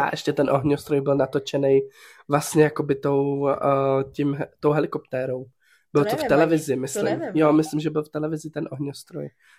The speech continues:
Speaker 1: Že jakoby vysílali na, snad jakoby celkově nad jakoby mostem Litvínovem, Chomutovem,
Speaker 2: Jo.
Speaker 1: že vysílali jakoby
Speaker 2: Jo, já
Speaker 1: ohňostroje
Speaker 2: vím, co
Speaker 1: a ten
Speaker 2: myslíš,
Speaker 1: náš,
Speaker 2: no.
Speaker 1: ten náš tam byl, no,
Speaker 2: Tak
Speaker 1: takže
Speaker 2: jako
Speaker 1: to
Speaker 2: to
Speaker 1: bylo
Speaker 2: jsem
Speaker 1: super.
Speaker 2: neviděla, ale vím, že se tehdy jako natáčel, no, jako ten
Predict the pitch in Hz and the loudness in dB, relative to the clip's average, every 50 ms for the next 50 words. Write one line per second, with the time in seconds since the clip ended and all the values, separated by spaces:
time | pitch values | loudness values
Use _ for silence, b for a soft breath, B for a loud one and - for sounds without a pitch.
0 | b b - - 151 151 - 147 139 139 139 139 135 - - 151 147 143 139 139 | b b -2 0 0 0 0 0 0 0 -2 -2 -6 -4 -2 0 2 2 4 4
1 | 135 135 135 135 135 135 131 - - - 143 139 143 143 - - - 143 139 - | 4 4 4 4 4 4 2 0 -2 -2 0 0 0 -2 -2 -2 0 0 0 0
2 | - - - 156 143 135 - 139 135 135 - 151 143 139 135 139 139 135 - - | -6 -6 -4 -4 -4 -4 -4 -4 -6 -4 -2 0 0 2 2 2 -2 -2 -4 -8
3 | - _ b b b b b b b - - 139 135 - 139 139 139 135 135 139 | -20 _ b b b b b b b -4 -2 -2 0 0 0 0 2 0 0 -2
4 | - - - 143 143 143 143 135 127 135 139 143 143 139 135 135 143 135 143 143 | -4 -6 0 0 2 2 2 0 -2 -4 -4 -2 0 0 0 0 0 -2 -2 -2
5 | - 143 139 139 139 - 139 139 139 139 143 151 147 139 139 135 - - 143 143 | -2 0 0 0 0 0 0 0 0 0 2 0 0 0 -2 -6 -6 -4 0 0
6 | 139 135 135 135 135 139 135 156 151 156 139 151 151 - - - 302 294 294 139 | 2 4 2 2 0 0 0 0 0 2 2 2 4 2 2 2 0 0 0 0
7 | 143 285 285 - - - 302 294 277 254 - - - 156 156 151 147 143 151 - | 0 0 -4 -8 -12 -12 -10 -4 0 0 0 0 2 0 2 2 0 -2 -4 -6
8 | 233 226 208 151 151 143 139 139 143 - - - 143 139 139 139 131 135 139 147 | -10 -6 -2 0 0 0 0 -2 -4 -6 -8 -6 -6 -6 -4 -4 -4 -4 -4 -4
9 | 143 135 - - 233 - - 156 147 254 269 277 294 - 285 277 - 330 311 302 | -4 -4 -4 -4 -4 -4 -6 -10 -6 -6 -4 -4 -4 -4 -2 -2 0 0 -2 -2
10 | 262 233 226 226 226 220 233 233 240 240 247 - 240 240 247 233 233 233 233 233 | -2 -2 -2 -2 -2 0 -2 0 2 0 0 0 -2 -4 -4 -6 -6 -8 -10 -8
11 | 247 254 233 - 240 226 214 226 226 220 226 220 220 220 233 226 208 220 - 208 | -10 -10 -12 -12 -14 -12 -12 -10 -8 -6 -8 -8 -8 -10 -12 -14 -12 -10 -10 -10
12 | 214 220 - - 180 160 170 165 156 156 165 170 - 175 170 180 175 | -10 -10 -12 -14 -14 -12 -12 -10 -10 -10 -10 -12 -14 -14 -12 -12 -12